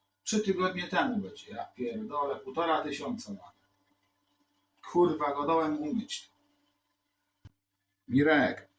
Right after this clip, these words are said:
czegoś na ty betoniarki, kurwa, nie umyli? No zajebano jak skurwysyn. Nowo betoniarka. Jak Józek miał umyć?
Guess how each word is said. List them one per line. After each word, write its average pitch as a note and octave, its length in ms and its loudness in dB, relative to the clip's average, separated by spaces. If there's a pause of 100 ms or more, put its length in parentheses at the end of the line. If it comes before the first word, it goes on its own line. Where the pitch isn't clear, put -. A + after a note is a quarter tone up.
(400)
czegoś G3 300 2
na D#3 80 4
ty D3+ 140 2
betoniarki, C3 540 2
kurwa, B2 280 2
nie A2+ 160 2
umyli? G2 460 2 (1300)
No G#3 100 2
zajebano G3+ 540 6
jak G3 160 4
skurwysyn. - 840 0 (1300)
Nowo G3+ 280 6
betoniarka. G3+ 760 2 (1800)
Jak D#3 240 6
Józek C#3 340 6
miał C#3+ 220 6
umyć? G3 440 2